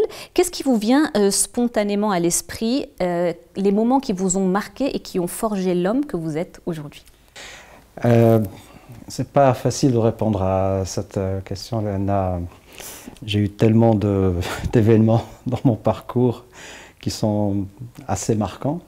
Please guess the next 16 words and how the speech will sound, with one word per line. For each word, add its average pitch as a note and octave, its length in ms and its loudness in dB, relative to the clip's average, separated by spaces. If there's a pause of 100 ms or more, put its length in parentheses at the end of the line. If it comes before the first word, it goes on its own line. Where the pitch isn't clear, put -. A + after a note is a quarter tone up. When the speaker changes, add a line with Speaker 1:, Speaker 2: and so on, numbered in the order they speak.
(120)
Speaker 1:
Oui. F#3+ 240 -8 (280)
Speaker 2:
Cela A#2 300 4
dit, A#2+ 140 2
c'est A2+ 140 0
vrai, A2+ 180 2
si A2 200 -2
je G2 80 0
dois G#2 140 2
résumer G2+ 400 0
ça G#2 260 -2
à, F#2+ 100 -2 (420)
à F2+ 100 -6 (560)
quatre G2+ 220 -4
ou F#2+ 40 -10
cinq, F#2+ 360 -8
euh, F2 120 -6